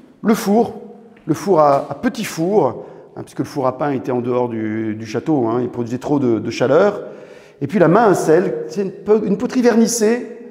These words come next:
on est vraiment là aussi dans l'histoire, poterie vernissée, proche du four, dans lequel on mettait le sel. Et ça, ce sont des petits détails qui permettent aux visiteurs, mais de faire un parallèle entre leur vie d'aujourd'hui et la vie d'hier. Et là, nous sommes au rez-de-chaussée, au rez-de-cour du château, mais il y a, euh,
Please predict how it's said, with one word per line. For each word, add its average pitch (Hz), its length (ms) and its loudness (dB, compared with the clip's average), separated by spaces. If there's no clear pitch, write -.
on 151 80 -6
est 143 40 -2
vraiment 165 240 2
là 170 140 2
aussi 160 180 -4
dans 165 80 0
l'histoire, 160 720 0
poterie 165 220 -8
vernissée, 165 540 2
proche 147 360 -2
du 147 80 -6
four, 185 480 -2
dans 139 80 -6
lequel 135 200 -2
on 143 60 0
mettait 135 240 0
le 135 80 -2
sel. 147 480 0
Et 127 60 -6
ça, 147 100 -4
ce 151 80 -10
sont - 60 -4
des 131 80 0
petits 175 240 -8
détails 180 640 2
qui - 80 -12
permettent 160 400 -2
aux 151 40 -4
visiteurs, 139 460 -2
mais 151 100 -4
de 151 60 -4
faire 233 180 -2
un 233 60 0
parallèle 156 460 2
entre 156 200 -4
leur 156 140 0
vie 165 100 -8
d'aujourd'hui 147 540 -6
et 190 80 4
la 175 80 6
vie - 140 -2
d'hier. 123 420 -8
Et - 40 -2
là, 247 120 6
nous 240 80 4
sommes 226 240 2
au 196 320 4
rez-de-chaussée, 226 540 -2
au 240 80 0
rez-de-cour 220 420 -2
du 185 80 -8
château, 208 640 -4
mais 170 160 -2
il 175 120 -4
y 180 100 2
a, 214 280 4
euh, 147 140 0